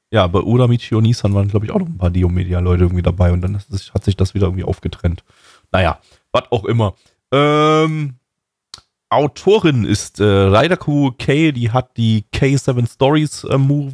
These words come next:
Movies, äh, geschrieben. Äh, zusammen, äh, wird das produziert hier mit, äh, Miyazawa Tatsuki, äh, wird das geschrieben mit Miyazawa Tatsuki,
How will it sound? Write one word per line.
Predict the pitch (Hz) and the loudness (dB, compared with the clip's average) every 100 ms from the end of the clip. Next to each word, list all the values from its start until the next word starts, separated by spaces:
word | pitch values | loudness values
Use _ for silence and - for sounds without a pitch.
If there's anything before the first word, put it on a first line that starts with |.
| 120 | -10
Movies, | 113 147 143 147 - - | -4 -2 0 -2 -2 -4
äh, | 123 135 135 135 | -2 2 2 0
geschrieben. | 123 - - 135 135 135 135 131 - - - - | -2 -4 -2 0 2 0 -2 -4 -12 -20 -20 -2
Äh, | 117 117 | 2 2
zusammen, | - 127 117 139 196 185 185 165 - - | 2 2 2 4 2 2 2 0 -6 -2
äh, | 120 135 139 - | 2 4 2 -2
wird | 113 131 139 | -4 -2 0
das | 131 | -2
produziert | 139 123 - 139 131 | -2 -4 0 -2 0
hier | 139 135 131 - | 0 2 2 0
mit, | 113 120 - - | 0 0 -2 -2
äh, | 107 | 2
Miyazawa | 113 135 135 123 117 110 | 2 2 2 2 2 0
Tatsuki, | - 135 - 143 147 | -4 -12 -12 -8 -2
äh, | - 98 | 2 2
wird | 101 | 0
das | 117 | -4
geschrieben | 117 - 131 143 | -4 -8 -8 -4
mit | 123 | -4
Miyazawa | 117 123 123 117 107 | 0 0 0 0 -2
Tatsuki, | 120 - 135 139 135 | -2 -6 -10 -8 -8